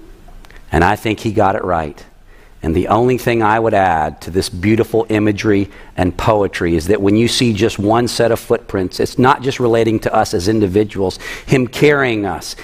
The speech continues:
In that wilderness, he carried every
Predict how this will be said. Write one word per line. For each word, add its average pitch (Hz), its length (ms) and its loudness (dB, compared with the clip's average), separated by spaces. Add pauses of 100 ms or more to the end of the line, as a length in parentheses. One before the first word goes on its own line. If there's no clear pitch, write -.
In 208 220 2
that 220 260 -2
wilderness, 156 580 0 (300)
he 196 240 0
carried 123 560 0 (320)
every 160 680 0